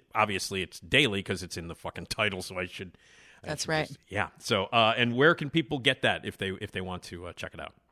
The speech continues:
Speaker 2: Anywhere they like their audio on demand, Spotify or Apple Podcasts, Google Podcasts, or you can find it on the chicagobusiness dot com website.
Speaker 1: Okay. Daily Gist podcast from Cranes. So, uh, and also all this information, all the cool stuff about Amy is available at amy guth,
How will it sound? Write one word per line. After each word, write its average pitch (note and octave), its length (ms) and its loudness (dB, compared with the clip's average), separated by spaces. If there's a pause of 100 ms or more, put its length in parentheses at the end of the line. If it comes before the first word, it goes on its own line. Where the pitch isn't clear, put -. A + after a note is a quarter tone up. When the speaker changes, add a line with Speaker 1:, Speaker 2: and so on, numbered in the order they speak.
(340)
Speaker 2:
Anywhere F4 300 6
they F#3 160 6
like E3+ 220 4
their E3+ 180 2
audio D#3+ 280 4
on D3+ 100 2
demand, C#3 400 0
Spotify G#3 1040 2
or D3+ 340 0
Apple G#3+ 160 -4
Podcasts, G3 560 -4
Google F#3+ 220 -2
Podcasts, F#3 520 -2
or - 60 -2
you G3+ 60 2
can F#3+ 80 2
find F#3+ 180 2
it F3+ 60 -2
on E3 160 2
the D#3+ 80 2
chicagobusiness E3 720 -4
dot - 140 -4
com E3+ 180 -2
website. - 320 -4 (240)
Speaker 1:
Okay. G#2+ 240 -14 (100)
Daily A2 260 -4
Gist A2+ 320 -10 (320)
podcast B2+ 440 0
from G#2+ 160 -6
Cranes. C2+ 500 -10
So, D2+ 320 -10
uh, D#2+ 180 -12
and F#2 160 -8
also G2 380 -2
all E3+ 220 2
this - 160 -2
information, F#2+ 480 -6
all F2+ 80 -6
the F#2 60 -8
cool F#2 160 -8
stuff - 200 -8
about E2 220 -10
Amy D#2+ 240 -8
is E2 80 -12
available D#2 340 -10
at - 80 -14
amy D#2+ 180 -12
guth, D#2 240 -14